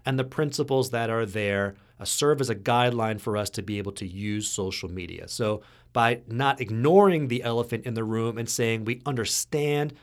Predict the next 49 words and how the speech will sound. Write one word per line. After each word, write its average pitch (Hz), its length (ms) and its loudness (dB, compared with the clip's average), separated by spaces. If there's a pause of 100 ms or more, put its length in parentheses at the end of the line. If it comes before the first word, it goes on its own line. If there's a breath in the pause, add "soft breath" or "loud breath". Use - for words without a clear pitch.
(220 loud breath)
that 127 200 -4 (100)
ethics 127 320 0
rules 139 220 2
exist - 480 -4 (360 soft breath)
and 123 100 2
we 123 100 2
must 127 380 2
respect 110 520 -2
them, 139 360 -4 (100)
and 117 440 0
we 123 160 0
can 170 340 0
respect 123 400 -2
them, 120 180 -2
but 120 160 -4
by 110 200 -2
understanding 131 560 -2
how 147 280 0
they 131 160 2
work 127 320 2
and 104 120 -4
how 113 80 0
they 113 120 -2
apply 180 280 2
to 190 100 -2
social 127 380 -4
media, 110 280 -4 (240 loud breath)
we 139 120 -2
can 135 100 -2
embrace 117 460 0
that 131 180 0
reality 117 560 0
and 98 140 -4
deal 98 260 -2
with 98 240 -6
it 98 220 -6
and 90 260 -10 (320 soft breath)
move 131 300 0
forward 120 520 2
past 135 420 -2
that 120 200 0
roadblock 113 580 -2
and 104 120 -6
begin 127 260 -2
to 135 80 0
take 131 240 -4
advantage 107 420 -4
of 98 100 -6
all 95 280 -2